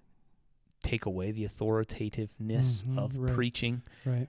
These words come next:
Speaker 1: And that's why you sit down to preach. That's why you preach from
Speaker 2: Yep.
Speaker 1: a, from a coffee table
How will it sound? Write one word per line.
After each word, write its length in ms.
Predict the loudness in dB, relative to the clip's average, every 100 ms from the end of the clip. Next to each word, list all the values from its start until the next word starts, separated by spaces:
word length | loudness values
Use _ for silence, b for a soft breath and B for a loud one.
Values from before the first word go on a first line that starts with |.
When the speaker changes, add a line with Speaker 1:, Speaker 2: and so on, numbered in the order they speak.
| -2
Speaker 1:
And 100 | -2
that's 180 | -2 0
why 120 | -2
you 140 | -2
sit 280 | -4 -4 -6
down 280 | -6 -6 -6
to 80 | -6
preach. 420 | -4 -6 -6 -6
That's 200 | -6 -4
why 60 | -6
you 120 | -6
preach 300 | -6 -4 -4
from 200 | -2 0
Speaker 2:
Yep. 100 | 0
Speaker 1:
a, 60 | -2 -12 B B B
from 160 | -10 -8
a 120 | -6 -4
coffee 320 | -2 -2 -4
table 400 | -6 -4 -4